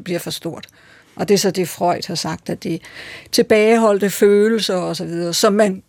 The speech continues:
giver slip på. Og det synes jeg er meget, meget tydeligt her, at der bliver simpelthen sluppet løs på en hel masse ting. Og jeg tror, det har haft en positiv effekt, fordi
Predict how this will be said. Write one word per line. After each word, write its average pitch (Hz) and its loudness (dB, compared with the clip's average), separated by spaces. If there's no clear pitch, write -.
giver 202 0
slip 180 -6
på. 170 -8
Og - -6
det 247 4
synes 226 2
jeg 202 2
er 196 0
meget, 196 2
meget 180 -2
tydeligt 208 2
her, 165 0
at 185 2
der 185 2
bliver 180 -2
simpelthen 196 0
sluppet 180 -2
løs - -6
på 190 -4
en 180 0
hel 196 0
masse 170 -6
ting. - -10
Og - -2
jeg 180 2
tror, 247 4
det 254 2
har 196 -2
haft 175 -4
en 202 -4
positiv 226 -2
effekt, - -2
fordi 175 -4